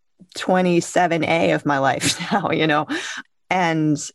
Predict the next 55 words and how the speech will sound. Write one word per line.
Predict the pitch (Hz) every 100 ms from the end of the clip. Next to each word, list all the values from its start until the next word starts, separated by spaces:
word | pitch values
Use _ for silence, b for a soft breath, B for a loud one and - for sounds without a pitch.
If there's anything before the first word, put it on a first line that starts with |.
| _
or | 175 160
my | 151
relationship | 156 160 151 - 170 - 156
now, | 143 131 131
right? | 135 143 -
And | 151
so | - 170
that's | 165 - -
an | 196
initiation. | 170 156 - 170 180 285 - 143
So, | -
like, | 185 185
that, | 233 -
that | 269 302
just | 277
struck | - 196 185
me | 175
as, | 165 170
like, | 160 -
wow, | - 302 220 151 123 _ -
that's | 202 190 -
a |
beautiful | 190 196 226 269 196
way | 180 180 170
to | 151
put | - - 277
it, | - - -
because | - 226 185 B B
especially | - 262 269 247
if | 220
something | 214 202 202 180
is | 170
coming | - 180 170
up | 165 -
that | 151
I | 143
don't | 147 139
want, | 147 143 127 127 - - _ b b b
you | 160
know, | 160 143 147 151 b b -
like, | 151 143
this | 160
thing | - 208 185
is | 160
like, | 147 -
"Oh, | 208 170 127 - -
oh, | 196
this | 175
horrible | - 180 196 180
thing | 180 190
is | 185
happening | 175 151 - 151
in | 147
my | 147
life." | 165 185 170 151